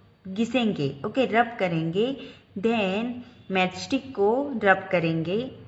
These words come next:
या फिर हमने mixture जार, Mixture तो हम सबके घर पे होता ही है, तो mixture जब हम चलाते हैं, mixture जार जब क्या होता है,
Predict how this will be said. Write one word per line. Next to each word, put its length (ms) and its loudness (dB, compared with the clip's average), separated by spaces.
या 160 8
फिर 240 0
हमने 300 2
mixture 500 0
जार, 520 -2
Mixture 400 -2
तो 160 -2
हम 140 2
सबके 360 -2
घर 160 0
पे 140 -6
होता 300 -4
ही 140 -2
है, 160 -4
तो 60 -2
mixture 500 0
जब 240 -2
हम 160 0
चलाते 460 -2
हैं, 400 -2
mixture 340 -2
जार 260 2
जब 280 -4
क्या 140 2
होता 380 0
है, 480 -2